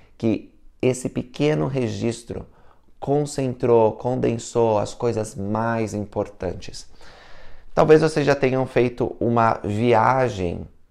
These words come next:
pra um lugar distante e planejaram ficar algum tempo. Por isso, vocês precisam fazer uma mala. Vocês precisam colocar na mala roupas,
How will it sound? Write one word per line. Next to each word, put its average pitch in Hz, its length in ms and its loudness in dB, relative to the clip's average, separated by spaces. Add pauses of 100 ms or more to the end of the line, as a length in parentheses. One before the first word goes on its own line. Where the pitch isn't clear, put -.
(380)
pra 110 120 4
um 110 80 2
lugar 101 320 4
distante 98 880 -4 (840)
e 98 680 2 (140)
planejaram 104 800 4
ficar 120 720 -2 (220)
algum 131 380 0
tempo. - 360 0 (120)
Por 151 180 2
isso, 139 500 2
vocês 107 300 -2
precisam 107 420 -4
fazer 104 300 -4
uma 87 240 -4
mala. - 400 -4 (720)
Vocês 98 300 -4
precisam 101 480 -4
colocar 101 480 -4
na 92 140 -4
mala 127 480 -2 (420)
roupas, 110 960 6